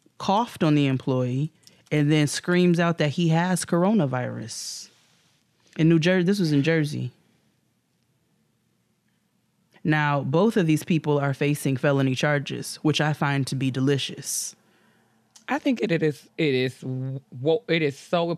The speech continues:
Speaker 2: appropriate. It's not even funny.
Speaker 1: <laughs> It's
Speaker 2: Like,
Speaker 1: not even funny.
Speaker 2: please and thank you. I also feel like the young man who tested positive for coronavirus and then got on a plane from New York to Fort Lauderdale.
Speaker 1: Oh my God.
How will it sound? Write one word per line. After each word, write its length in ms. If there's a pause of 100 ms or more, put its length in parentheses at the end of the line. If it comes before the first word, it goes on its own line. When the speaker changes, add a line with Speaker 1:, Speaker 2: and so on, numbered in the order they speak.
(100)
Speaker 2:
appropriate. 680
It's 160
not 220
even 180
funny. 200
Speaker 1:
<laughs> 140
It's 200
Speaker 2:
Like, 180
Speaker 1:
not 320
even 280
funny. 360
Speaker 2:
please 800
and 260
thank 300
you. 180
I 160
also 300
feel 160
like 180
the 80
young 300
man 400
who 340 (360)
tested 320
positive 420
for 120
coronavirus 720
and 80
then 100
got 200
on 180
a 60
plane 320
from 220
New 80
York 300
to 100
Fort 240
Lauderdale. 600
Speaker 1:
Oh 280
my 420
God. 580